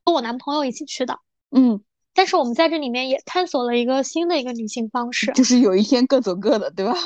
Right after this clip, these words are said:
Speaker 1: 对，
Speaker 2: <laughs> 嗯。
Speaker 1: 我，对，就是我们当时在有一天的行程过程中，我们会发现，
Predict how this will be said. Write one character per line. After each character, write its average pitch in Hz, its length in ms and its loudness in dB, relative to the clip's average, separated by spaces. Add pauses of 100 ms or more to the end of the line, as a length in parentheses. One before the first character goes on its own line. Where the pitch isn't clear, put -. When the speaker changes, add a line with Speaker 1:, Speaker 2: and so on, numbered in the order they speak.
(240)
Speaker 1:
对， 349 100 6
Speaker 2:
<laughs> 277 800 0
嗯。 302 140 4
Speaker 1:
我， 269 120 6 (220)
对， 269 260 4
就 349 140 0
是 370 100 -2
我 269 140 2
们 240 220 -4
当 294 240 0
时 247 440 -2
在 277 300 2
有 240 240 -2
一 277 100 4
天 302 240 -2
的 294 140 -4
行 247 240 -4
程 247 240 -6
过 269 160 -2
程 247 220 -8
中， 262 160 -4
我 262 40 -4
们 233 140 -6
会 262 160 -2
发 269 220 -2
现， 262 280 -2